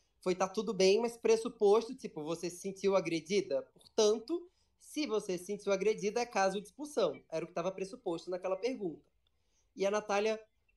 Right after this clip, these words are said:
não se sentiu no direito de dizer que sim, porque ela sabia que se ela expulsasse a Maria, a casa inteira se voltaria contra ela de novo.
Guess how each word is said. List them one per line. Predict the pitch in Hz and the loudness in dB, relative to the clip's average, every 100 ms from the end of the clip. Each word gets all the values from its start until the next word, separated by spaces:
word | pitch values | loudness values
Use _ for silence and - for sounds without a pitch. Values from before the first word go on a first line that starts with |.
| - | -2
não | 233 277 | 2 2
se | 294 | 0
sentiu | 254 247 220 | -6 -4 0
no | 214 | 2
direito | 180 190 180 180 | 2 2 2 -2
de | 165 175 175 | -4 -2 -2
dizer | 175 175 | -4 -8
que | - | -8
sim, | - 226 277 320 170 - | -6 -2 0 0 -2 -4
porque | 226 220 | -4 2
ela | 233 233 | 4 2
sabia | 240 294 202 233 | 0 -4 0 0
que | 240 240 | 0 -4
se | - | 2
ela | 196 180 - _ _ _ | 2 2 -4 _ _ _
expulsasse | 262 - 233 208 - 202 226 - 185 165 | -6 -6 -6 -4 2 2 2 -2 -8 -4
a | 160 | -2
Maria, | 170 160 180 285 190 147 - _ _ | 2 0 0 2 2 2 -6 _ _
a | - 262 | -8 -4
casa | 247 254 277 | 0 0 -2
inteira | 302 240 247 | -2 2 2
se | - | 0
voltaria | 262 254 254 240 | -4 -4 -2 -2
contra | 233 240 240 | -2 -2 0
ela | 233 247 587 - _ _ | 0 2 0 -6 _ _
de | 143 196 | -14 -6
novo. | 302 262 190 160 139 | 2 4 2 -2 -16